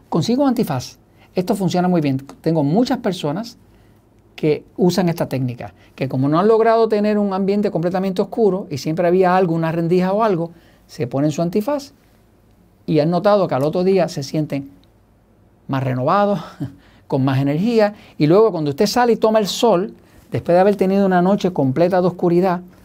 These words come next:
donde hay buena producción de melatonina, es interesante porque cuando la luz solar le da a los ojos, eso le comunica a la glándula pineal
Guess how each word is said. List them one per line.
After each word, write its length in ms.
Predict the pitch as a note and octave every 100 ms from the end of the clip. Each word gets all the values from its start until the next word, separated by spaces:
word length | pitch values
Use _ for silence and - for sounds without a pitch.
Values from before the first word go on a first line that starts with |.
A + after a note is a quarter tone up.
| - _
donde 220 | - B2+ C3+
hay 100 | F3
buena 400 | C#3+ D#3+ A3+ A3+
producción 360 | F#3+ F3 G3
de 60 | F#3+
melatonina, 540 | F#3 F3+ F#3+ A3 F#3
es 140 | - E3
interesante 560 | F#3 F#3 F3+ G#3+ G3+
porque 200 | D#3 C#3+
cuando 260 | C#3 C3 B2+
la 100 | B2
luz 240 | D3+ G3
solar 440 | - A3 G#3+ G#3+ G#3+ - -
le 200 | D#3+ D#3
da 240 | F#3 F3+ - - -
a 100 | C#3
los 200 | - A#3
ojos, 380 | G#3+ F3 F3+ - _ _ _
eso 260 | D3+ D#3 G#3
le 120 | F#3+
comunica 480 | F#3 E3+ F#3 F#3+ C#3+
a 40 |
la 100 | D3
glándula 440 | D3+ E3 F3+ F3+
pineal 420 | F3 F3+ G3+ F#3+